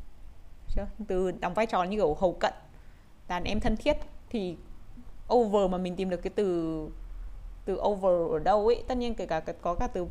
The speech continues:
mostly by ship nữa, thì gần như kiểu từ, từ bên cạnh sẽ là đáp án. Đây sẽ cần cộng với số liệu. Chứ có people, có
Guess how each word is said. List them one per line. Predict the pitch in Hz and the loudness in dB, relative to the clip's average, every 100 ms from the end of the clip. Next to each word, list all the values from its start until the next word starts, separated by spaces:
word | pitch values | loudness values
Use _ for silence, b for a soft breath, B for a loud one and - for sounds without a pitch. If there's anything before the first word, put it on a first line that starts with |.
| 196 185 | -6 -6
mostly | 214 - 202 | -4 -2 -2
by | 196 | -2
ship | - 254 | 0 -2
nữa, | 226 254 B B B - | -2 -6 B B B -8
thì | - 185 180 175 170 | -4 -2 -2 -4 0
gần | 190 196 | 0 0
như | |
kiểu | 220 160 - | -2 -4 -2
từ, | 185 170 165 165 160 - - - | -2 0 0 -2 -4 -8 -10 -6
từ | 208 | -4
bên | 214 | -4
cạnh | 214 220 | -4 -4
sẽ | 190 | -4
là | 196 | -2
đáp | 196 | -2
án. | 165 - - - | -6 -10 -18 -8
Đây | 233 247 | -4 -2
sẽ | 208 | -2
cần | 208 220 196 | 0 0 2
cộng | 190 175 | 0 0
với | 175 | -2
số | 185 | 0
liệu. | 214 233 - - - - - - - - - - - - - - | 0 -2 -4 -10 -10 -10 -12 -14 -14 -12 -12 -14 -16 -18 -18 -8
Chứ | - 262 | -6 -4
có | 214 | 0
people, | - 247 214 190 180 | 0 2 4 4 2
có | 185 | -2